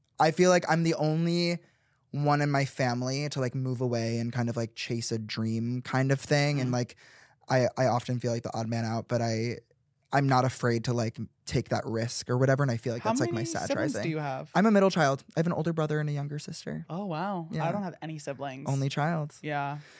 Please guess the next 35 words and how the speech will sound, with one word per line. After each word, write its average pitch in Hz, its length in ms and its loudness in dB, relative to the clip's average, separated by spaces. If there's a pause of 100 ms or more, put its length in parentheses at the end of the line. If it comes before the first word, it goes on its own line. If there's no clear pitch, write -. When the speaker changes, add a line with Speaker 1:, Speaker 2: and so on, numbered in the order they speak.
(120)
Speaker 1:
See, 208 420 8 (800)
yeah, 170 440 6
I, 139 260 4
yeah, 160 280 6
our 156 200 4
experiences 185 600 0
were 143 420 2
very 120 360 -2
different. 147 400 -2
Only 147 280 0
child 170 280 2
versus 131 240 -2
middle 123 340 0
child. - 360 -6 (220)
'Cause 165 100 2
the 170 80 0
thing 202 160 4
with 175 100 4
middle 170 360 6
child 113 580 -2 (180)
is 147 140 0
you're 151 80 4
not 143 220 6
the 196 40 6
youngest, 175 360 6
you're 131 80 2
not 123 100 0
the 170 120 6
oldest, 156 800 6
you're 120 120 -6
just - 240 -8 (100)
somewhere 117 300 -6
in 139 80 -4
the 147 40 -2
middle. 160 280 -2